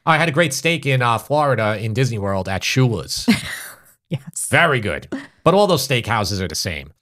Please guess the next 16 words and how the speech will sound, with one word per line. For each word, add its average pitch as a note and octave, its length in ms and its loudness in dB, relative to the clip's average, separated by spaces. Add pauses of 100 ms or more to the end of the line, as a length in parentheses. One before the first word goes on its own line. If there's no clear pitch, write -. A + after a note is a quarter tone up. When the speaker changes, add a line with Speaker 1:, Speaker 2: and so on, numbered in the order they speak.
(140)
Speaker 2:
Yeah. F#2 340 -2
Speaker 1:
The B2+ 220 -12
corporate C3 340 0
steakhouses, E2+ 680 -4
they're F#2+ 160 -2
in F#2+ 80 0
every, F#2 220 -2
s-, - 220 -8
they, C3+ 220 2
they C3+ 240 2
are A2+ 140 0
truly G#2+ 340 0
in F2+ 80 -4
every D#2+ 180 -8
city. - 360 -10
Speaker 2:
Yeah, F3+ 160 4